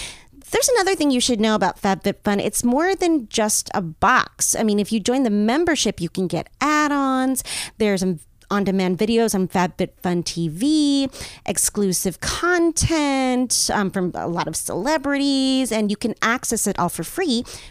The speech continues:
when you have the FabFitFun membership. So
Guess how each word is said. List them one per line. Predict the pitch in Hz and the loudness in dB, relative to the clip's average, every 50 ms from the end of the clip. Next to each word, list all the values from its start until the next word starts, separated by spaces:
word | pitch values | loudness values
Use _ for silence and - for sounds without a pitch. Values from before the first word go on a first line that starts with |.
| - - | -10 -2
when | 180 190 180 180 | 0 0 2 2
you | 196 196 | 0 0
have | 180 175 175 170 165 | 0 0 -2 -4 -4
the | - 170 | -6 -12
FabFitFun | - - 175 165 165 - - 190 185 - - - - 165 170 175 185 202 214 - - | -6 -4 -4 -2 -2 -2 -2 -2 -2 -2 -6 -6 -2 0 0 2 2 0 -2 -2 0
membership. | 233 240 311 415 381 277 202 - - 180 147 - - - - - - | 0 0 2 2 2 0 0 0 0 -2 -2 -4 -6 -14 -14 -14 -8
So | - - 240 226 185 - | -2 2 4 4 4 2